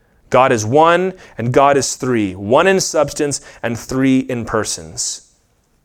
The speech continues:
Nowhere do the writers come out and go, "This is the Trinity," but they use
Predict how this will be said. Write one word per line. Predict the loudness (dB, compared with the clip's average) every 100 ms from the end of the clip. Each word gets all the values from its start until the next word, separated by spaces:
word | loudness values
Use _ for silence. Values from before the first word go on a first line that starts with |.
| _
Nowhere | 2 6 6 6
do | 6
the | 4
writers | 4 4 2
come | 0 0
out | 0
and | 4
go, | 4
"This | 4 2
is | 2
the | -2
Trinity," | 0 2 2 2
but | 2 4
they |
use | 2 2 2 2 0